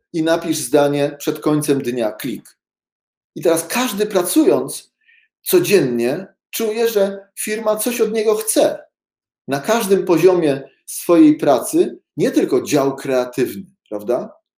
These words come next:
Nie, tylko właśnie każdy inny pracownik może być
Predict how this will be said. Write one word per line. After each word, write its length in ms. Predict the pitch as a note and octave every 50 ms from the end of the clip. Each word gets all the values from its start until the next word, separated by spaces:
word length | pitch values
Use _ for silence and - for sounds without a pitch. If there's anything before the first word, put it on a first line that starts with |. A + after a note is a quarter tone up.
| _ -
Nie, 380 | - D4 F#4+ G4 D4+ - - - _ _ _ _ _ _ _
tylko 240 | - D3 C#3+ F#3 F3
właśnie 720 | C#3+ C3 D3 C#3+ C#3 C#3 - E3+ E3 F#3 G3 - - _ _
każdy 380 | - - F#3+ F#3 F#3+ F3 F3 F#3+
inny 380 | F#3+ G3 F#3+ F3+ F3 F3+ F3+ F3+
pracownik 680 | - F#3+ G3 G3 D4+ C#4 - - A#2+ A2+ G#2 - -
może 320 | B2+ C3 C3+ C3 C#3+ C#3+
być 580 | C#3+ C#3+ - C3 C3+ C3+ - - - _ _